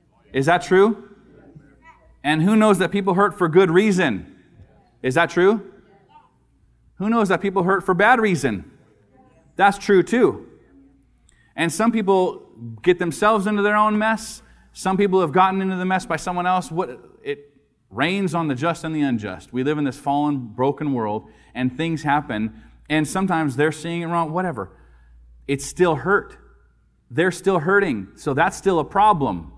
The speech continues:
right? We've been sent with solutions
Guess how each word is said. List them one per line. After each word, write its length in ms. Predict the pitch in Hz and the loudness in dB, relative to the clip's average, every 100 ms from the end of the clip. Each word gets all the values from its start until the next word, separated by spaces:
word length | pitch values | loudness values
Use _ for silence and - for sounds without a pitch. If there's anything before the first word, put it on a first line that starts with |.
| - - | -16 0
right? 300 | 117 196 - - - _ _ _ _ _ _ _ _ _ | 2 2 -4 -18 -20 _ _ _ _ _ _ _ _ _
We've 300 | 131 170 233 | -4 2 2
been 160 | 180 175 | 2 0
sent 440 | 170 - 185 170 131 | -2 -4 -4 -4 -4
with 380 | 156 160 160 - | 0 0 -2 -16
solutions 840 | - 175 196 220 226 143 98 - | -6 -2 0 0 -2 -4 -6 -10